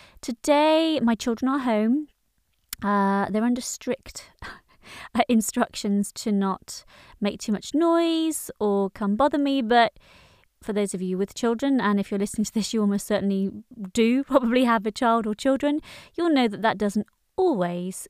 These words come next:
go to plan. Also, I'm doing a bit of a detox, which means that my tummy might also like to chime in.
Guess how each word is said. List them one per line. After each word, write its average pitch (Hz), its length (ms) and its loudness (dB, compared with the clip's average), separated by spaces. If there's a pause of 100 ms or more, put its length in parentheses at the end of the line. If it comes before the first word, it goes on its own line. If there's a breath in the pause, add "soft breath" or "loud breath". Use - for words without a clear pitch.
(120)
go 185 280 0
to - 140 -8
plan. 180 480 -2 (400 loud breath)
Also, 269 380 4 (360)
I'm 240 100 6
doing 262 160 4
a 254 40 6
bit 247 80 4
of 226 80 0
a 208 60 -4
detox, - 840 -6
which - 320 -8
means 208 360 0
that 208 260 -4 (120)
my 220 200 2
tummy 240 340 0
might 185 220 -2
also 190 340 -6
like 190 360 -8
to 202 200 -4
chime 208 320 0
in. 226 260 2